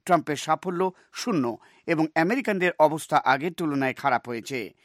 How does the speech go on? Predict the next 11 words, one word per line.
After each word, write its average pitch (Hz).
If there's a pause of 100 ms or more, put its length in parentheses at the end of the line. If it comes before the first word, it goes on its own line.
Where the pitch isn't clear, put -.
(280)
ডেমোক্রেটিক 214
পার্টি 160
এবং 147
অন্যান্যরা 143 (200)
আজ 143
পেনসিলভেনিয়ার 160 (300)
ট্রাম্প 214
বিরোধী 151
পাল্টা 175
সমাবেশ 131
করছে। 123